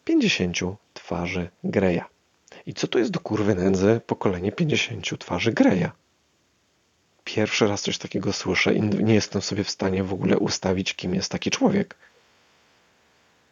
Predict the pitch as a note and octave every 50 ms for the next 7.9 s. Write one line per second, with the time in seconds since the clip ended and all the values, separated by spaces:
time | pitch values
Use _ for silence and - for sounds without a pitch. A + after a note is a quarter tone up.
0 | _ _ _ _ _ _ _ _ _ _ _ _ _ _ _ _ _ _ _ _
1 | _ _ _ _ _ _ _ _ _ _ - - F#2+ - - - G2 F#2 F#2+ G2
2 | F#2 F2 F#2+ F#2 E2+ E2+ - _ _ _ _ _ _ _ _ - F#3 - - -
3 | - - G#2 - - - G2 F#2 G2 F#2+ F#2 F#2+ F#2+ F#2+ F#2 F#2+ F#2+ F#2+ G2 F#2
4 | F#2 G#2+ _ _ _ _ _ _ _ _ _ _ _ _ _ _ _ _ _ _
5 | _ _ _ - - - - G2+ F#2+ F2 F2 F#2 - - G2 G2 F#2+ F#2+ G2 F#2+
6 | F2+ F2+ F2 F2+ F2+ F2+ F2+ F2+ E2+ A2+ G#2+ - _ - - G#2 G2 G2 F#2 F2+
7 | F2+ F#2+ F#2 - - F2+ F2 F#2 F2 - - - - F#2+ F#2 G2+ A2+ C#3